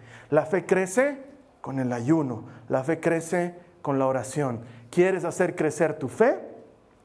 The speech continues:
Necesitas disciplinar tu carácter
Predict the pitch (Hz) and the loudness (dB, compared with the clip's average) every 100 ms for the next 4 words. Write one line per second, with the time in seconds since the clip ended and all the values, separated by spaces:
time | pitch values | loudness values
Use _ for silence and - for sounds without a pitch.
0 | _ _ _ 135 135 147 - 208 208 123 | _ _ _ -4 -2 -2 -2 0 -2 -4
1 | - - - 131 151 147 156 160 156 165 | -6 -14 -14 -4 -4 -4 -4 -2 0 0
2 | 160 165 - 127 120 - 123 | 0 -4 -2 -2 -2 -6 -8